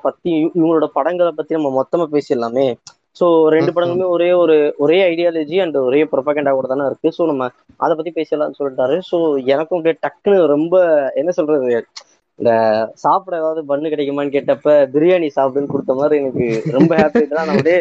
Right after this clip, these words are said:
Speaker 1: பேசலாம்னு சொல்லிட்டு உட்காந்துட்டேன்.
Speaker 2: ஓகே.
Speaker 1: So, ஓகே, நம்ம, அதான் இன்னைக்கு என்ன, இன்னைக்கு நாங்க என்ன பார்க்க போறோம்னா, இந்த மாரி செல்வராஜ், அதுக்கப்புறம், ஆ, பா ரஞ்சித் இவங்க ரெண்டு பேரோட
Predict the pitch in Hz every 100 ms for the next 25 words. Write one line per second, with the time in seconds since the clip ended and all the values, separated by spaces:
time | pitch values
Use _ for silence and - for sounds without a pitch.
0 | 170 175 175 156 160 143 147 151 139 143
1 | 143 127 143 196 208 151 123 123 - 151
2 | 139 131 - - - 190 165 151 _ 165
3 | 165 170 160 196 170 139 139 135 139 170
4 | 127 117 127 196 208 139 131 127 120 156
5 | 233 196 175 170 277 226 156 135 - -
6 | _ _ - 143 175 175 170 160 160 165
7 | 151 139 135 135 160 156 139 - 117 110
8 | 135 147 139 123 123 131 127 139 156 156
9 | 151